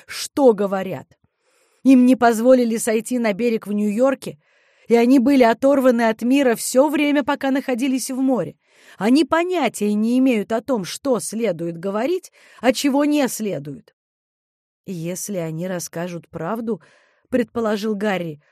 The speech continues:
«Правду?» — рассмеялся Уиллетс. «Они не знают правды». «Конечно же знают», — возразил Гарри.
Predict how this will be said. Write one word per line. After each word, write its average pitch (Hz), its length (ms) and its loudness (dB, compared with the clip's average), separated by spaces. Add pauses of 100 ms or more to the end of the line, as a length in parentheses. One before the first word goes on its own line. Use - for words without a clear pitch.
(420)
«Правду?» — 240 960 2 (380)
рассмеялся 247 880 2
Уиллетс. 175 580 -6 (440)
«Они 285 340 6
не 349 180 2
знают 302 760 0
правды». 190 600 -4 (840)
«Конечно 160 520 -2
же 254 160 0
знают», — 269 540 -4 (400)
возразил 202 560 -2
Гарри. 147 400 -10